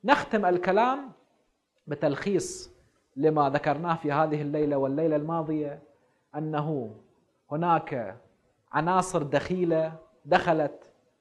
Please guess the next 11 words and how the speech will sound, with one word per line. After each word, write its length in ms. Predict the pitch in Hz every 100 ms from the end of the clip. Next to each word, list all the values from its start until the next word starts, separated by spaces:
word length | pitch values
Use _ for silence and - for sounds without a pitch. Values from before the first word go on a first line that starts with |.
| _ _ _
في 140 | - 135
فكر 300 | - 175 139
بعض 300 | 139 147 151
المسلمين، 720 | 160 160 - 165 165 170 185 - _ _ _ _
تصوروها 720 | - 139 147 147 156 175 143
ثقافة 640 | 131 151 156 160 160 151 156
إسلامية 760 | 147 165 151 151 147 139 131 -
وتحولت 600 | 120 113 - 156 160 147
إلى 240 | - 127 123
سلوك 440 | - 139 170 -
عملي. 580 | - 175 190 175 175 175